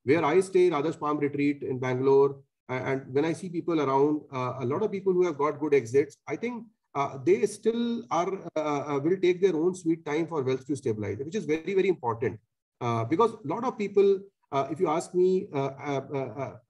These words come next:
have taken a big hit on their personal lives.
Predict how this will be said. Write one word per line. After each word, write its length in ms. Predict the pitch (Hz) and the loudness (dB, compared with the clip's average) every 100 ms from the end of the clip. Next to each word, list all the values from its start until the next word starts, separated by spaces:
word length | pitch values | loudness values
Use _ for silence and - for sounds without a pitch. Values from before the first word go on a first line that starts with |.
| _ | _
have 320 | - 151 165 | -6 -4 -2
taken 320 | 165 165 202 | -4 -2 -2
a 60 | 196 | -2
big 420 | 113 151 226 - | 0 0 0 0
hit 260 | 175 185 - 143 | 4 4 4 -2
on 140 | 160 | 0
their 80 | 180 | 2
personal 400 | 139 123 160 131 | 0 -2 -2 -2
lives. 380 | 98 - - | -2 -6 -12